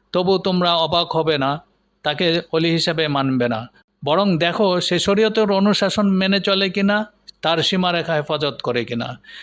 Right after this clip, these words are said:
তিনি আরও বলেন, "যে ব্যক্তি শরীয়ত এবং সুন্নতের অনুসরণ ছাড়া নিজেকে তরিকতপন্থী বলে দাবি করে, সে আসলেই মিথ্যাবাদী, কারণ শরীয়তের অনুসরণ ছাড়া তরিকত হাসিল করা যায় না।"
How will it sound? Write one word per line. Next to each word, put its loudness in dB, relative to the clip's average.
তিনি 2
আরও 4
বলেন, 2
"যে 0
ব্যক্তি -2
শরীয়ত 2
এবং 2
সুন্নতের 0
অনুসরণ 2
ছাড়া 0
নিজেকে 0
তরিকতপন্থী 0
বলে 0
দাবি 0
করে, 0
সে 0
আসলেই 0
মিথ্যাবাদী, -4
কারণ 0
শরীয়তের 0
অনুসরণ 0
ছাড়া -2
তরিকত -2
হাসিল -4
করা 0
যায় 0
না।" -4